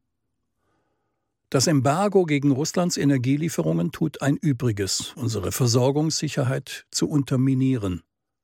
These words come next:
Uns fehlen zwischenzeitlich fünfundfünfzig Prozent unseres Erdgases.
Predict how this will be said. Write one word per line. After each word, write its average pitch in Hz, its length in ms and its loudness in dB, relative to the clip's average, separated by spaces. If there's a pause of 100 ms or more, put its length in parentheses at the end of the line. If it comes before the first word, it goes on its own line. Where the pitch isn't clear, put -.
(460)
Uns 139 280 2
fehlen 147 340 4
zwischenzeitlich 147 1040 0
fünfundfünfzig 151 800 0
Prozent 110 720 -2
unseres 117 480 0
Erdgases. - 1000 -2